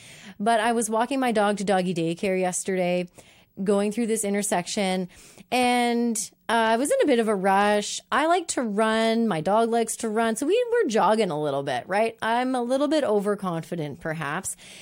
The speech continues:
And don't I trip into the street as I'm crossing? Like, worst nightmare type stuff w-, with the dog leash in hand. So I, I sort of tripped over the lip.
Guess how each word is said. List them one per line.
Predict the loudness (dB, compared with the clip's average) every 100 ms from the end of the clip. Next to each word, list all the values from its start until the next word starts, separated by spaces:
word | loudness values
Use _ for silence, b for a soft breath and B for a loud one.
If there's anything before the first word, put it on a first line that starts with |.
| B B
And | -2 0 2 0 0 -2 -4 -2
don't | 0 0 -2
I | -4
trip | -4 -10 -8 -4 -2 -4 -12 _
into | -2 -2 -2 -2 -4 -4 -2 -2
the | -4
street | -6 -8 -10 -8 -6 -8 -12 -16 -8
as | -4 -4
I'm | -4
crossing? | -4 0 0 0 -2 -4 -6 B B B
Like, | -2 2 2 0 -12 -20 b b b b
worst | -4 0 0 0 2
nightmare | 4 4 2 2 2 0
type | 0 0 0
stuff | -2 -2 -2 -4 -10 _ -10
w-, | -4 -4 -4
with | -2 0 0 0 0
the | 2
dog | 4 4 4
leash | 2 0 -2 -4
in | -4 -2 -2
hand. | -2 -2 -2 -6 -10 B B B
So | -6 0 2 2
I, | 0 -2 -4 -8
I | -6 -4
sort | -2 -2
of | -4
tripped | -4 -4 -2
over | 0 0 0 0
the | 0 -2 -2 0 0 -2
lip. | -2 -2 0 2 0 -2